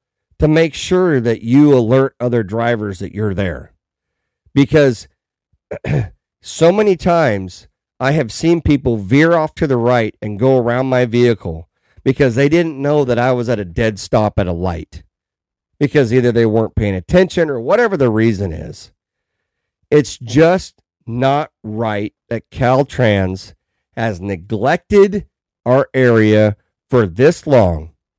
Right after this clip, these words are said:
and put in light after light. And I can tell you on Highway seventy, it's the same problem. Anything that was built in the sixties and fifties has overpasses. <laughs> Anything after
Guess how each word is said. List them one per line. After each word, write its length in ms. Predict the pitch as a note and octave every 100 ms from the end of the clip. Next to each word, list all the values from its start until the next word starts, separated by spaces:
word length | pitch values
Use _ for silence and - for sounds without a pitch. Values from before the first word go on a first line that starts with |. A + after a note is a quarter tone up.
| _ _ _ _ _ -
and 200 | C3 -
put 220 | - C#3
in 220 | A#2+ G#2+ G2+
light 260 | A#2 D#3
after 240 | D#3 D#3 D3+
light. 220 | C#3 A#2
And 140 | C3+
I 100 | D#3+
can 220 | A3+ C4+ G3
tell 240 | G3 G3+
you 220 | G3 C#3+
on 200 | C3 D3+
Highway 320 | D3+ D3 C3
seventy, 400 | A#2+ - F3+ F3
it's 140 | C3+ -
the 60 |
same 260 | - D3+ A#2+
problem. 500 | C3 C#3 C#3 - - _ _ _ _ _ _ - - _
Anything 640 | - G3 C4 A3+ A#3 A3 G#3
that 160 | F#3+
was 200 | D#3+ B2+
built 420 | G#2 C#3 D#3+ E3 _ _ _ -
in 120 | D3+
the 80 | C3
sixties 720 | - - F#3 - F3 D#3+ D#3
and 160 | B2+ G#2+
fifties 680 | - F3 - D#3 D3+ D3+ - -
has 200 | D3+ C3
overpasses. 880 | B2+ A#2 A2 A#2+ F#2+ F2 - A1+ - _ _ _ _ _ -
<laughs> 640 | A#3+ - - _ - - B3
Anything 520 | F3+ B3 A#3+ B3+ A3+ -
after 560 | D#3 E3 F#3 G3 G3